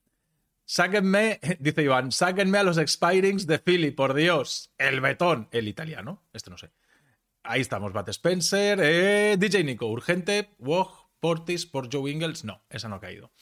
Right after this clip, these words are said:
Por la final de la N F L, hablemos, ay, a tope, Ye Happy, siempre, siempre, siempre. <laughs> No, hombre, no, no salgáis, no salgáis.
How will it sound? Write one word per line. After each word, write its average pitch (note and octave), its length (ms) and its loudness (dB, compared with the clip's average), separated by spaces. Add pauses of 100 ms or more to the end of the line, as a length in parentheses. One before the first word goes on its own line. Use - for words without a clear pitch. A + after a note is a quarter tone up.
(520)
Por B2+ 160 0
la C3 120 2
final C3+ 260 0
de B2+ 60 2
la A#2 80 0
N G#2+ 100 -4
F A#2 260 -2
L, G3 380 0
hablemos, D3+ 520 0
ay, A#2 720 0
a D3 580 0
tope, D3+ 420 2
Ye A#2 180 -4
Happy, G#2 280 -6
siempre, F3 500 0
siempre, A2 340 -8
siempre. - 360 -16 (280)
<laughs> - 440 -10 (400)
No, D3+ 120 0
hombre, G3+ 200 2
no, G3+ 160 2
no C#3+ 140 0
salgáis, C3 640 -2
no G2 120 -14
salgáis. A2+ 640 -4